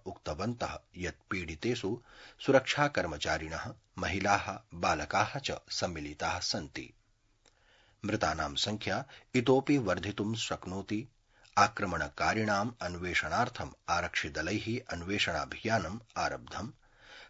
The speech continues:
परन्तु आक्रमणस्य उत्तरदायित्वं केनापि समूहेन न स्वीकृतम्।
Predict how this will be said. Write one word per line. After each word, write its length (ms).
परन्तु 480
आक्रमणस्य 840
उत्तरदायित्वं 960
केनापि 500
समूहेन 720
न 120
स्वीकृतम्। 680